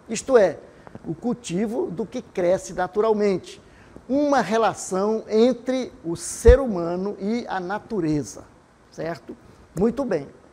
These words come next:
E a gente então vai agora, é, ver como que isso se deu, como é que foi se dando essa transformação, né, do homem com a natureza, certo? E aí nós vamos então, é, ver, né, que temos aí vários processos de,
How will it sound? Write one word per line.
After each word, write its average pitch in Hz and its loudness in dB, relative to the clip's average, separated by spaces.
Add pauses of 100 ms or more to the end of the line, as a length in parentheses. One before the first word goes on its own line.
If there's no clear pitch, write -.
(600)
E 208 0
a 233 2
gente 233 -4
então 226 -2
vai 208 4
agora, 196 2 (420)
é, 185 2
ver 165 2
como 247 -6
que - -6
isso 240 -4
se 269 -8
deu, 208 6
como 190 -6
é 214 -2
que - -18
foi 226 -2
se 226 -12
dando 202 -2
essa 208 -4 (280)
transformação, 220 -2
né, 208 0
do 190 -2
homem 226 2 (260)
com 214 2
a 208 4
natureza, 196 0 (240)
certo? 170 -6 (680)
E 220 4
aí 233 6
nós 240 2
vamos 233 0
então, 214 0 (360)
é, 175 2
ver, 180 4
né, 185 -2
que 208 -12
temos 214 2
aí 220 2
vários 240 4
processos 196 0
de, 202 -8